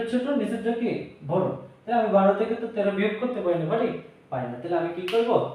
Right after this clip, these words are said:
এই, এই বারোর সাথে, এই যে সি এর সাথে ভিত্তি ষোলো যোগ করে দেবো। তা আমি যদি বারোর সাথে ষোলো যোগ করি, তাহলে আমার মান হইতেছে কত? আঠাশ। কত হইতেছে? আঠাশ। এই যে আঠাশ।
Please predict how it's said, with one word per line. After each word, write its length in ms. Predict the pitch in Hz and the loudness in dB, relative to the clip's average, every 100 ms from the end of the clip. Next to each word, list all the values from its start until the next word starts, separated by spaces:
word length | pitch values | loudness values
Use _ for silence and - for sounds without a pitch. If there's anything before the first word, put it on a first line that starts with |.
| - 165 | -12 0
এই, 160 | 185 | 2
এই 340 | 190 - 175 170 | 2 0 2 4
বারোর 360 | 147 156 175 170 | 4 4 4 2
সাথে, 180 | 160 143 | -2 -2
এই 160 | 156 | -4
যে 140 | 160 180 | -4 -6
সি 180 | - 180 | -4 -4
এর 80 | |
সাথে 260 | 185 180 151 | -4 -6 -6
ভিত্তি 280 | 135 143 151 | -6 -8 -10
ষোলো 300 | - 165 135 | -10 -6 -6
যোগ 200 | 135 147 | -6 -6
করে 160 | 170 - | -4 -4
দেবো। 200 | 117 - - - - | -6 -10 -16 -20 -4
তা 40 | 165 | -2
আমি 160 | 165 202 | -2 -2
যদি 160 | 214 | -4
বারোর 300 | 151 156 175 | 0 2 0
সাথে 260 | 180 196 202 | -2 -6 -8
ষোলো 280 | - 190 170 | -8 -6 -4
যোগ 180 | 156 160 | -4 -8
করি, 180 | 151 127 - - - - | -4 -4 -6 -12 -20 -8
তাহলে 140 | 151 | -4
আমার 240 | 151 165 170 | -2 -2 -2
মান 160 | 170 175 | 0 0
হইতেছে 320 | 165 170 185 | -2 -4 -6
কত? 180 | 190 151 131 131 | -4 -4 -4 -6
আঠাশ। 360 | 131 127 127 - - | -6 -4 -6 -6 -4
কত 100 | 170 | -2
হইতেছে? 360 | 180 180 - 254 320 - - - - - _ _ _ | -2 -4 2 4 4 -2 -12 -20 -20 -20 _ _ _
আঠাশ। 360 | 135 131 127 123 - - - _ _ _ | -8 -6 -6 -10 -12 -20 -20 _ _ _
এই 60 | 143 | -8
যে 100 | 135 135 | -8 -4
আঠাশ। 280 | 143 139 | -2 -2